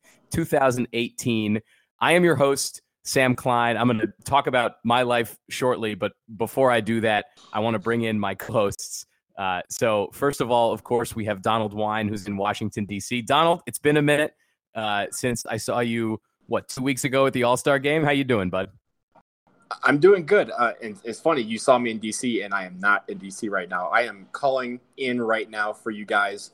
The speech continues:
Speaker 2: from High West Distillery in Park City, Utah. Why am I in Utah? Well, me and my buddy here, uh, from D C, we flew out here to hang out for the day before driving up to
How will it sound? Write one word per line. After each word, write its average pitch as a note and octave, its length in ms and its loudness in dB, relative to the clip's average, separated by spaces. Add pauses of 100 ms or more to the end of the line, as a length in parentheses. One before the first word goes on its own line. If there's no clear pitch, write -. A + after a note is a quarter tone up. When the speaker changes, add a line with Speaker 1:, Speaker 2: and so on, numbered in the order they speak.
Speaker 2:
from G2 260 -4
High C#3 440 4
West C#3+ 520 0
Distillery G#2+ 680 0 (220)
in G#2 220 -8
Park B2 220 0
City, A2 240 -8
Utah. G#2 480 -8 (360)
Why A2+ 240 2
am C#3+ 100 0
I D3+ 100 0
in D#3 100 -6
Utah? D3+ 380 -4 (300)
Well, A2+ 320 0 (180)
me B2+ 300 -6
and C#3+ 80 -8
my C#3 160 -4
buddy G#2 500 -6
here, G#2+ 380 -8
uh, G#2 140 -6
from G#2+ 180 -18
D G#2 180 -8
C, G#2 420 -4
we B2 180 -2
flew C3 340 0
out A2 200 4
here G#2+ 300 -2
to G#2 280 -10
hang G#2+ 180 -8
out G#2 120 -4
for - 60 -14
the G#2+ 80 -6
day G#2+ 200 -2
before G#2 280 -6
driving G#2 400 0
up G#2 200 -4
to G#2 380 -6